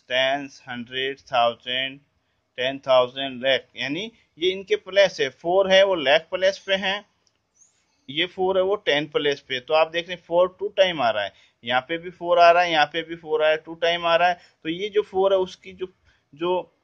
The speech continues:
value है, मान है, स्थानीय मान है, वो ten plus पे है, तो ये जो है फ़ोर्टी होगा, और ये lakh place पे तो इसकी फ़ोर लाख होगा। तो ये है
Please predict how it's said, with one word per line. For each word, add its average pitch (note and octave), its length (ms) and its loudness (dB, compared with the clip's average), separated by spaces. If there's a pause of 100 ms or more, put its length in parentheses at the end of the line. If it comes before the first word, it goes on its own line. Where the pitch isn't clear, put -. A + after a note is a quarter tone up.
(720)
value D#3+ 420 -2
है, E3 160 -2
मान D#3 320 -2
है, D3+ 240 -6
स्थानीय D#3+ 360 -6
मान D3+ 240 -4
है, C#3+ 180 -12
वो D3+ 340 -8 (280)
ten C#3+ 240 0
plus D#3+ 380 2
पे D3 80 -8
है, D#3 220 0 (420)
तो B2 120 -12
ये C#3 320 -2 (300)
जो B2+ 160 -10
है C#3 200 -4 (300)
फ़ोर्टी A#2+ 280 -8
होगा, D#3+ 380 2
और D3 260 0
ये D#3+ 120 0
lakh C3+ 340 -2
place E3+ 260 0
पे E3+ 140 -10
तो E3+ 120 -14
इसकी F3 220 -16
फ़ोर F#3 320 -6
लाख F#3+ 240 4
होगा। G#2+ 300 -4 (360)
तो D#3 40 -12
ये F3 140 -4
है G#3 100 -4